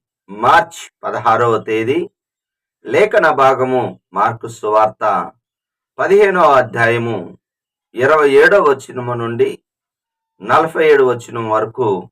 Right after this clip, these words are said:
ఈ యొక్క వాక్య భాగములో నుంచి దేవుని యొక్క వాగ్దానము. ముప్పై ఎనిమిదవ వచనము,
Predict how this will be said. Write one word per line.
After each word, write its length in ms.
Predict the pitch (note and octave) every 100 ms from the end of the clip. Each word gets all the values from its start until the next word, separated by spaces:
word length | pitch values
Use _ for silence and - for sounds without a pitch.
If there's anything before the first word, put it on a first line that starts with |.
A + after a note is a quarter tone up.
| _ _ _ _ _ _ _ _ _ _ _ _ _
ఈ 120 | A#2+ C#3+
యొక్క 200 | - C3+
వాక్య 360 | C3 D#3+ -
భాగములో 640 | C3+ C3 C3 C3+ C3 B2 A#2+
నుంచి 420 | A#2+ A#2 A2+ G2+
దేవుని 380 | A2 D#3+ D#3+ C#3
యొక్క 140 | A#2
వాగ్దానము. 920 | G#2 G#2+ B2 A#2+ A#2+ A#2+ B2+ D3+ F#3+ _ _ _ _ _ _ _ _ _ _
ముప్పై 420 | C#3+ D3 F3 D#3
ఎనిమిదవ 400 | C#3 D3+ F3 E3
వచనము, 680 | C#3 B2 A2+ A#2+ B2 A2+ F#2